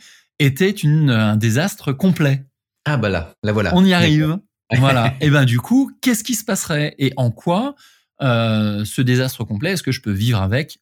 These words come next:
Speaker 1: ou pas ?
Speaker 2: Hmm.
Speaker 1: Euh, j'aime bien, ils aiment, ils appelaient, ils appellent ça bookend the future.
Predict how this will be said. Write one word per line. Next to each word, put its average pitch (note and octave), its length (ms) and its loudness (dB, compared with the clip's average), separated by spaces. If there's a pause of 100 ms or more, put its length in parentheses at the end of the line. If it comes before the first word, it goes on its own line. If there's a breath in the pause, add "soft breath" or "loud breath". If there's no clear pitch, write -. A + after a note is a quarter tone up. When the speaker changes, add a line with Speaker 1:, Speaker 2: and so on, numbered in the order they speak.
Speaker 1:
ou C3+ 80 -2
pas ? F#2+ 240 -8 (360)
Speaker 2:
Hmm. G2 140 -4 (320)
Speaker 1:
Euh, A2 500 0
j'aime D3 200 0
bien, G3+ 100 0
ils E3 160 2
aiment, C3+ 180 0
ils B2+ 180 -4
appelaient, C#3+ 460 -2
ils C3+ 120 0
appellent C3+ 180 -4
ça F3 180 -4
bookend D#3 600 -2
the C3 60 -2
future. G#2+ 480 -6